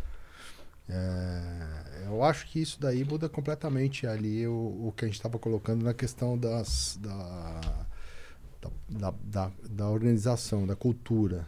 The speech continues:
né? Você efetivamente tem um time que entende que ali ele tem, é, é, uma oportunidade. Então, o, uma outra coisa que eu acho que é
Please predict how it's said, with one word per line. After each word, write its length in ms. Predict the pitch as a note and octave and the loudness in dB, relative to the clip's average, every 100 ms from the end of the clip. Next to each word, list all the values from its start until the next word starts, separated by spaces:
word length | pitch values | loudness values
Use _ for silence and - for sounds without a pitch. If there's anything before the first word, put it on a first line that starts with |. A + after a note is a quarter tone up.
| - | -6
né? 280 | F2+ F#2+ F#2 | -4 -2 -2
Você 280 | F#2 - - | -4 -2 0
efetivamente 640 | A2 A2+ - A2+ G#2+ A2 - | 0 0 0 2 4 2 2
tem 100 | A#2 | 2
um 40 | |
time 380 | G#2+ - A2+ A#2+ | 2 2 4 4
que 120 | - | 4
entende 520 | B2 - B2+ C3 B2+ G#2 | 0 2 4 6 6 2
que 160 | - | -2
ali 300 | G#2+ G2+ G#2+ | 0 2 4
ele 140 | A2 G#2 | 2 0
tem, 500 | - G#2+ A2+ G#2 F#2 - - - - - - - | 0 2 4 2 -2 -8 -14 -14 -18 -20 -14 -2
é, 1040 | G2 F#2+ F#2 E2+ F2 G2+ F#2+ F#2 F2+ E2 D#2 - - - - - - - - - - | 2 2 2 -2 -2 -2 0 -2 -2 -4 -4 -8 -12 -16 -18 -16 -16 -16 -18 -18 0
é, 20 | G#2+ | 8
uma 120 | G#2+ | 8
oportunidade. 880 | G#2+ A2+ A#2 A2+ G#2+ F#2+ D2+ E2 - | 10 8 8 6 6 6 2 -2 0
Então, 540 | B2+ C3+ C3 G#2 F2+ - | 4 6 8 6 2 -2
o, 440 | G#2 F#2+ - A2 G#2+ | -4 -4 -4 -8 0
uma 180 | A2 A#2 | 6 8
outra 200 | D3+ C3+ | 6 4
coisa 240 | C3+ A2 | 4 4
que 80 | G#2+ | 4
eu 80 | G#2+ | 4
acho 220 | G#2 - | 2 2
que 100 | - - - | -6 -10 -8
é 100 | G2 | -6